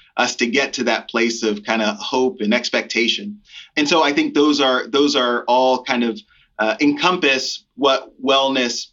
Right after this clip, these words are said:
is and, and what that can be in the life of an individual. Now, mental, mental health just, you know, kind of narrows down to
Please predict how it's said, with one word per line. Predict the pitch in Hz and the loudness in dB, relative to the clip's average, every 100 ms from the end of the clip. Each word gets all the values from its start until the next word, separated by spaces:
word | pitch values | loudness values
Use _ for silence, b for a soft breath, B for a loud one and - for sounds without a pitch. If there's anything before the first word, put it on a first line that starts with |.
| _ | _
is | 143 151 170 156 | 2 4 2 2
and, | 131 127 120 | 0 0 0
and | 120 120 120 120 117 | 0 2 2 -2 0
what | 131 - | -2 0
that | 123 - | -2 -2
can | 120 | -4
be | 113 123 | -2 0
in | 120 | 0
the | |
life | 113 113 113 | 0 -2 -4
of | 107 | -6
an | 110 | -4
individual. | 110 107 117 110 104 - - B B B | -2 -2 -2 -2 -4 -8 -14 B B B
Now, | 135 139 | 0 2
mental, | 139 165 180 214 196 160 147 - | 2 0 0 0 2 2 0 -4
mental | 135 165 208 202 156 139 135 - | -2 0 0 0 2 2 0 -2
health | 135 131 135 - | 0 2 0 -4
just, | - 123 - - | -2 -2 -2 -6
you | 131 123 | -2 0
know, | 120 113 | 2 0
kind | 113 120 | -2 0
of | 120 | 2
narrows | 127 147 143 127 | 2 4 2 0
down | 123 127 127 123 123 | -2 0 2 0 -2
to | 123 117 113 | 0 0 -2